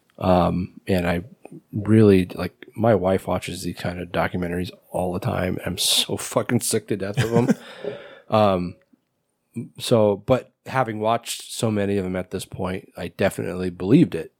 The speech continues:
Speaker 1: Like, it, it, this is, like, this is very authentic. This
Speaker 2: Yeah.
Speaker 1: is definitely what I've
Speaker 2: Yeah.
Speaker 1: seen,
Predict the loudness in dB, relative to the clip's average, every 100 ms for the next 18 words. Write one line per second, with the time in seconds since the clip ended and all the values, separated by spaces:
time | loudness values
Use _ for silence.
0 | _ -12 -10 -8 -12 -12 -20 -16 -12 -8
1 | -8 -8 -8 -10 -10 2 4 4 2 2
2 | 2 0 -4 -4 -4 -8 -10 -2 -2 0
3 | 0 0 0 -2 -4 0 2 4 2 -2